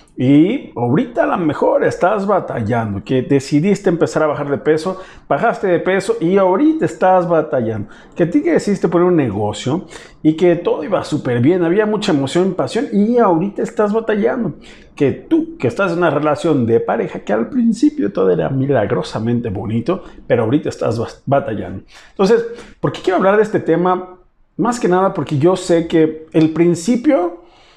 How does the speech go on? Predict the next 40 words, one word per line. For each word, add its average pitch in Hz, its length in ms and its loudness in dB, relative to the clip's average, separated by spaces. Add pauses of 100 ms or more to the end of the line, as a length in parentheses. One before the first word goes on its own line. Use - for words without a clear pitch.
(140)
no 175 120 2
es 190 80 -2
como 185 320 0
la 139 200 0
parte 185 240 -2
intermedia 190 680 0
y - 80 -2
tampoco 202 360 -2
es - 100 -4
como 120 260 -2
el 101 40 -8
final. 101 440 -8 (340)
Es 190 160 0
decir, 170 420 -2 (380)
que 185 100 -2
a 175 40 4
lo 185 100 2
largo 330 340 -2
de 294 120 2
nuestra 151 340 2
vida, 131 220 0
conforme 147 340 -2
nosotros 202 320 -4
vamos 208 260 0
a 190 40 -2
ir 185 60 4
avanzando, 147 500 0
va 160 80 2
a 165 40 0
haber 180 140 0
diferentes 156 540 0
etapas - 680 -2
en 185 240 2
nuestra 143 400 0
vida, 123 400 2
en 151 240 2
todo 165 240 0
lo 165 140 0
que 127 100 -6
hagamos. 120 540 -2